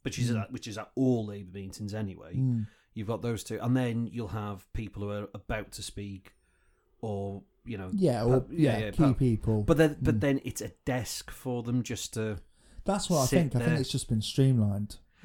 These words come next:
Speaker 1: Yeah. What? Well,
Speaker 2: Not
Speaker 1: yeah, there's a
Speaker 2: streamlined.
Speaker 1: difference
Speaker 2: Mm.
Speaker 1: between having a desk with people just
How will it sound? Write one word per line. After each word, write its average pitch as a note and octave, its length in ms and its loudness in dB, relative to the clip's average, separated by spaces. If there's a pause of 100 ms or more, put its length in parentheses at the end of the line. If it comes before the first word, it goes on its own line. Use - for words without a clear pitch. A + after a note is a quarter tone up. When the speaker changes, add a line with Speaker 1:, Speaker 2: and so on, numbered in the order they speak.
(120)
Speaker 1:
Yeah. C3 200 0 (120)
What? C#3+ 300 -2 (260)
Well, C3+ 300 0 (160)
Speaker 2:
Not C3+ 140 -2
Speaker 1:
yeah, C#3 80 -2
there's C#3 160 0
a - 20 0
Speaker 2:
streamlined. - 60 -2
Speaker 1:
difference F3+ 300 2
Speaker 2:
Mm. - 20 -4
Speaker 1:
between C#3+ 220 0
having C#3 180 2
a B2+ 80 2
desk A#2 420 -2
with G#2+ 160 -6
people A2 320 -4
just G#2 300 -8